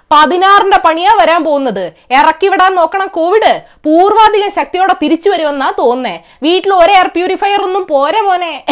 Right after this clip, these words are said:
<coughs> ലോകത്ത് കോവിഡ് ബാധിച്ച് മരിച്ചവരുടെ എണ്ണം പതിനൊന്ന് ലക്ഷമാണ്.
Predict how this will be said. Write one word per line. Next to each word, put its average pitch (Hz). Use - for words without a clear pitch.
<coughs> -
ലോകത്ത് 415
കോവിഡ് 359
ബാധിച്ച് 262
മരിച്ചവരുടെ 285
എണ്ണം 269
പതിനൊന്ന് 320
ലക്ഷമാണ്. 165